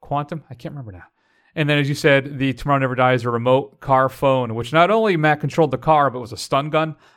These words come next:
a fingerprint scanner, a lockpick. I mean, it did everything. And then finally, Timothy Dalton's Aston Martin, the V eight Vantage, which had spikes that come out of the tires, little wing things to help so he could ski,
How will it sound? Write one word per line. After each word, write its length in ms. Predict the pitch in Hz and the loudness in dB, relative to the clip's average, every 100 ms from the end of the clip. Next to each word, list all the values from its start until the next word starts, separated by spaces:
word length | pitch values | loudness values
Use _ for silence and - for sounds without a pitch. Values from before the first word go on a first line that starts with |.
| - | -16
a 20 | |
fingerprint 560 | 117 156 151 151 156 143 | -6 0 0 0 -2 -4
scanner, 480 | - 147 147 147 139 | -4 -2 0 0 0
a 60 | |
lockpick. 720 | 123 120 135 - - 143 - - | 0 4 2 2 -2 -2 -4 -10
I 40 | |
mean, 180 | 131 127 | -4 -2
it 80 | 123 | 0
did 140 | 131 | 2
everything. 400 | 113 107 98 90 _ _ _ _ - | 0 -2 -8 -14 _ _ _ _ -6
And 100 | 139 | -4
then 80 | 123 | -2
finally, 440 | 139 139 139 127 | 0 0 0 -2
Timothy 300 | 120 139 127 | -4 -8 -4
Dalton's 400 | 127 123 123 117 | -2 -2 -4 -6
Aston 340 | 120 110 127 | -4 -6 -10
Martin, 360 | 120 113 120 110 | -4 -4 -4 -8
the 80 | 104 | -8
V 160 | 113 | -6
eight 140 | 117 107 | -6 -6
Vantage, 580 | 110 104 101 104 - - _ _ _ | -6 -6 -8 -10 -12 -20 _ _ _
which 280 | 127 127 123 | -4 -4 -2
had 480 | 131 131 127 120 131 - | 0 2 2 -2 -14 -16
spikes 480 | - - 135 135 | -16 0 0 2
that 80 | 156 | -2
come 160 | 147 139 | 0 2
out 100 | 135 | 2
of 40 | 135 | 0
the 20 | 127 | 2
tires, 640 | 135 135 135 135 139 123 | 4 4 4 0 -4 -6
little 240 | 131 143 120 | -4 -4 -4
wing 240 | 139 139 | -6 -8
things 400 | 135 147 139 131 | -6 -6 -6 -6
to 80 | 139 | -2
help 260 | 135 135 - | 0 -2 -4
so 180 | - | -2
he 80 | 143 | -2
could 200 | 135 127 | -4 -8
ski, 640 | - - 156 151 143 135 | -10 -8 -4 -2 -2 -6